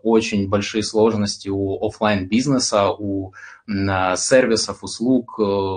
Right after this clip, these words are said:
да даже магазинов, да, которые сейчас закрыты на карантин.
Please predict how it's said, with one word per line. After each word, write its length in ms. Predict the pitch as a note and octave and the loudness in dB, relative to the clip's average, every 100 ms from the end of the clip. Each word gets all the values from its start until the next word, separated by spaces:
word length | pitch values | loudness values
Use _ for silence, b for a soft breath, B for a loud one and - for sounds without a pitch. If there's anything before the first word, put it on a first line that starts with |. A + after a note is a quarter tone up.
| F#2 | -8
да 380 | G2+ G2+ G#2+ A2+ | -10 -4 2 2
даже 240 | A2 G#2+ | 2 2
магазинов, 600 | G#2 G2+ G2+ A#2+ D3 A2+ G#2+ | 0 0 2 4 4 2 0
да, 160 | A2 | -2
которые 300 | A2 - G#2 | -2 -4 -4
сейчас 280 | - G#2 G2 | -2 -4 -4
закрыты 380 | G#2 G#2+ G#2+ G2+ | -4 -4 -6 -6
на 80 | F#2+ | -8
карантин. 520 | G#2 G#2 G#2 E3 | -4 -4 -2 -2